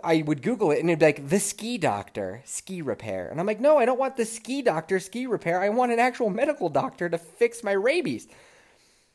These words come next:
Impending rabies. <laughs> Rabies adjacent. Impending rabies. That's the name of this one. <laughs> Impending rabies. We got there. So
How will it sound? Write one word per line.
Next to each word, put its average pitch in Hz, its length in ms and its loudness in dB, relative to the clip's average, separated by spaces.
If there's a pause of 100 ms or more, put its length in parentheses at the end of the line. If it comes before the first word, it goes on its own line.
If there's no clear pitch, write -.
(240)
Impending 196 520 0
rabies. 101 380 -4 (500)
<laughs> - 400 -8
Rabies 123 400 -2
adjacent. 123 540 -8 (1500)
Impending 147 640 -2
rabies. 101 400 -6 (320)
That's 107 300 -4
the 107 100 -10
name 98 200 -6
of 101 80 -6
this 90 220 -6
one. 180 200 2 (260)
<laughs> - 280 -20
Impending 117 560 -4
rabies. 92 380 -8
We 185 80 -4
got 254 260 -2
there. 92 160 -8 (400)
So 226 360 -2